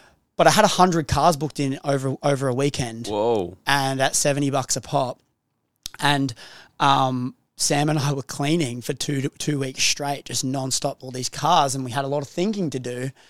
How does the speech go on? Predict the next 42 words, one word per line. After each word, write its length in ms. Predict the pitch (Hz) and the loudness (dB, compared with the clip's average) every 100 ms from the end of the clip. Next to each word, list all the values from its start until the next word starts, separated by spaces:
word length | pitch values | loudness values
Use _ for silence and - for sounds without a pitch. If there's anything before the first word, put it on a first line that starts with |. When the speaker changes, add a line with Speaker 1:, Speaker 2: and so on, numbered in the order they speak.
| _ - - _ - | _ -20 -20 _ -6
Speaker 1:
And 80 | |
I 20 | 139 | -4
was 80 | |
cleaning 240 | 135 185 190 | -2 -2 0
the 60 | 175 | -2
car. 160 | 175 | -2
I'm 80 | 185 | -2
like, 100 | 147 | -4
"How 140 | 165 | -6
can 160 | 208 240 | -8 -6
I 60 | 202 | -4
service 480 | - 180 170 160 | -4 -4 -6 -6
all 80 | 170 | -6
this 180 | 147 143 | -6 -8
demand?" 560 | - 135 131 123 117 110 _ _ - | -8 -10 -10 -10 -12 -16 _ _ -20
And 80 | |
we 60 | 135 | -12
were 40 | |
just 240 | 135 160 - | -2 -2 0
learning. 440 | 143 139 139 135 | 0 0 0 -2
Adam 240 | 135 139 123 | -4 -4 -4
Hudson, 360 | 131 - - | -6 -8 -8
a 80 | 127 | -8
local 280 | 127 131 135 | -10 -8 -8
guy 80 | 131 | -6
on 100 | 127 | -8
the 40 | |
Gold 260 | 123 131 131 | -6 -6 -6
Coast, 360 | 135 131 - - - - - - | -6 -6 -6 -10 -20 -20 -20 -12
um, 200 | 135 131 | -8 -6
we 60 | 135 | -6
were 60 | |
doing 200 | 139 139 | -4 -4
his 100 | 131 | -2
software 440 | 123 - 139 143 131 | -2 -2 -2 -2 -2
school. 500 | - 143 131 131 131 | -2 -4 -6 -6 -6
And 240 | 123 117 - _ - - | -8 -10 -16 _ -20 -20
I 40 | _ | _
thought 160 | 147 135 | -16 -14
of 60 | |
this 360 | 123 120 - - _ _ _ | -6 -2 0 -2 _ _ _
software 800 | - - 170 - 151 139 135 | -4 -4 -4 -4 -2 0 -2